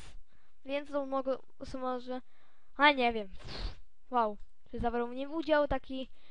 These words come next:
duży youtuber. Okej, i Kisielaczku, gratuluję ci bardzo serdecznie, że wygrałeś i są, są to chyba już wszystkie osoby, które miały wygrać. Było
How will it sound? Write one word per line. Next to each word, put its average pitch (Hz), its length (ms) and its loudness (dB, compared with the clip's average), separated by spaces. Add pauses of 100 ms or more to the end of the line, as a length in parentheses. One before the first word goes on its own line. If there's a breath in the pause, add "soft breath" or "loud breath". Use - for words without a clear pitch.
(300 soft breath)
duży 254 420 0
youtuber. 247 720 0 (1500 soft breath)
Okej, 277 600 6 (220)
i 269 100 -6
Kisielaczku, 311 1080 0
gratuluję 277 960 0
ci 240 260 -4
bardzo 285 480 4
serdecznie, 269 640 2 (1200 soft breath)
że 254 220 4
wygrałeś 262 1000 4
i 262 120 -6
są, 330 380 -2 (300)
są 349 280 -2
to 359 140 2
chyba 330 220 4
już 330 100 0
wszystkie 262 540 0
osoby, 254 520 0
które 262 260 2
miały 247 300 0
wygrać. 277 480 0
Było 247 260 2